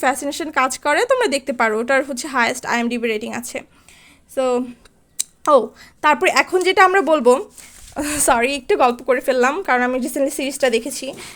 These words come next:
So হচ্ছে, আহ, তোমাদের হচ্ছে এই যে এখন যেটা পড়াবো সেটা হচ্ছে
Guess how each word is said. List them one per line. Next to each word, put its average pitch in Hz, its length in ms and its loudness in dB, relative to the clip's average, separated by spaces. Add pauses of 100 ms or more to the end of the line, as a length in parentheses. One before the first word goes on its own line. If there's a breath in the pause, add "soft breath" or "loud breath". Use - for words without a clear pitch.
(200 loud breath)
So 294 60 2 (100)
হচ্ছে, 330 260 -2 (540 loud breath)
আহ, 277 180 2 (420)
তোমাদের 311 340 0 (100)
হচ্ছে 349 320 -2 (300)
এই 269 140 -2
যে 254 60 0 (140)
এখন 349 220 -2
যেটা 381 160 0 (100)
পড়াবো 294 300 4
সেটা 359 200 -2
হচ্ছে 381 220 -2